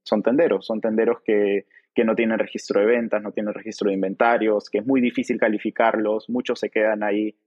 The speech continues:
sin pasar una aprobación crediticia, porque al final evalúan a la persona y no tanto el negocio, porque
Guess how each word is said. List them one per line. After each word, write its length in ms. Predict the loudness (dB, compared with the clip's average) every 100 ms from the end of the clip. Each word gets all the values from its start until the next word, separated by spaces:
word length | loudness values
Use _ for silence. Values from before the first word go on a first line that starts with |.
| _
sin 240 | -6 -2 0
pasar 260 | 2 2
una 200 | 2 0
aprobación 440 | 0 0 0 -2 -2
crediticia, 680 | 0 0 -2 -4 0 -2 -2 _ _
porque 280 | -2 0 2
al 100 | 0
final 560 | 0 0 2 2 2 0
evalúan 400 | 0 2 2 0
a 80 | 0
la 80 | -2
persona 440 | -2 -6 -4 -2
y 40 | -4
no 120 | -2
tanto 240 | -4 0
el 60 | 0
negocio, 340 | 2 0 0
porque 260 | -2 -2 -4